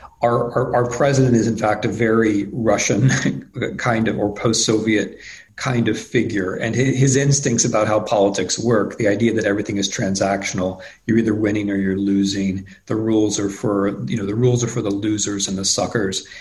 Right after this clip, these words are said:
That's a very Russian post-Soviet way of, of, of seeing the world. So I think America was a, you know, America was a flawed democracy in two thousand sixteen,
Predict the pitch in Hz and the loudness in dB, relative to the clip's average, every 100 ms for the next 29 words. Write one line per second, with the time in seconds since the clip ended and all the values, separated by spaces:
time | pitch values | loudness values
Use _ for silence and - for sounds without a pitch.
0 | - - 143 175 127 123 120 123 113 113 | -8 -4 0 2 4 4 4 4 2 2
1 | 107 - 107 101 - 98 - 101 98 98 | 0 2 -2 -2 -2 -2 0 0 0 0
2 | 98 95 98 92 98 - 95 95 - - | -2 -2 -2 -2 -8 -8 -8 -8 -14 -8
3 | 110 98 110 - - 104 101 98 95 95 | -8 -8 -8 -4 -2 -2 -2 0 0 0
4 | 92 95 - - - - 156 147 - - | -2 -6 -16 -20 -8 0 2 2 -2 -8
5 | _ _ _ - - 156 151 196 165 - | _ _ _ -20 -8 -2 2 2 2 0
6 | - 127 127 131 131 117 117 117 110 - | 0 2 4 2 2 4 4 4 2 0
7 | 117 101 117 120 131 135 131 - 120 110 | -2 0 2 2 2 2 2 2 2 2
8 | 113 110 104 107 113 - 101 98 113 101 | 4 2 2 2 -2 0 0 0 -2 -2
9 | 95 95 98 - - - 139 117 107 110 | -2 -2 -4 -4 -4 0 2 2 0 -6